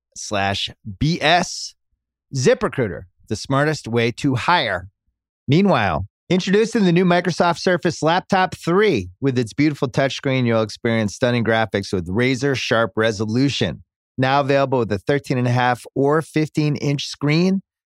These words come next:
And with the latest processors, there's no project the Surface Laptop can't handle. It's both light and powerful. You can get more done on the go. Visit surface dot com slash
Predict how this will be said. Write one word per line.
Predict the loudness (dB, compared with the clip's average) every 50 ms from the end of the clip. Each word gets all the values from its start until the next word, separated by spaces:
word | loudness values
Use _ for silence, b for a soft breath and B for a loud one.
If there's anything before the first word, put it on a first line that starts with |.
| _ _
And | -2 0 0
with | 0 0
the | 0 2
latest | 2 2 2 2 0 -2 -2
processors, | 0 0 2 0 0 0 -2 -2 -2 -2 -2 -4 -4 -4 -2
there's | -2 -2 -2 -2 0
no | 0 0 0
project | 0 0 0 2 2 0 -2 -4 -4 -4
the | -6 -4
Surface | -2 -4 -4 -2 -4 -4 -2 0
Laptop | 0 0 0 0 -2 -2 -2 -2 _
can't | -4 -2 -2 -2 0
handle. | 0 0 2 2 2 2 0 0 -2 b b b b b _ _ _ -10
It's | -10 -4
both | -2 -2 -2 0 0
light | 0 0 0 0 0
and | 0 -2 0 0
powerful. | 0 0 2 0 0 0 -2 -2
You | -2 -2
can | 0 0
get | 0 0 0 0
more | 0 2 2 2
done | 2 2 2 0 0 -2 -2
on | 0 0 0 2 0 0 -2 -4 -6 -6
the | -6 -6 -4
go. | -2 0 2 2 2 2 0
Visit | 0 -2 -2 0 -2 -4 -4
surface | -2 -2 -2 0 0 0 -2 0
dot | 2 0 0 0
com | 0 0 0 0 -2 -2
slash | -2 0 0 2 2 0 0 -4 -8